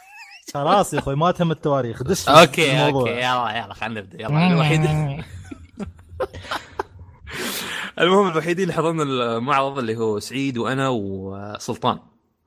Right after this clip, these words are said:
Speaker 3: طبعًا، آه، سعيد حضر بعد يوم الس-، آه، يوم الخميس.
Speaker 2: نشوف.
Speaker 3: آه، <laughs> خليه يحلل يا أخي، خليه يحلل المعرض.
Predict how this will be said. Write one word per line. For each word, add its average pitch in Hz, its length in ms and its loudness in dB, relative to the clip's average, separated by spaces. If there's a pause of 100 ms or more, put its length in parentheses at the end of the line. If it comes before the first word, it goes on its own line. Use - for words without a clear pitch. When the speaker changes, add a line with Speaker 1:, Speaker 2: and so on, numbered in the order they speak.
(440)
Speaker 3:
طبعًا، 113 340 4
آه، 104 320 -2
سعيد 131 280 -2
حضر 120 200 2
بعد 104 220 0
يوم 110 140 2
الس-، - 320 -6
آه، 113 80 0
يوم 113 140 4
الخميس. - 720 -2 (480)
Speaker 2:
نشوف. 101 180 6
Speaker 3:
آه، 98 420 -2 (920)
<laughs> - 880 0
خليه 311 200 12
يحلل 240 400 8
يا 175 100 0
أخي، 151 180 0
خليه 262 420 -2
يحلل 220 220 0
المعرض. 185 360 -2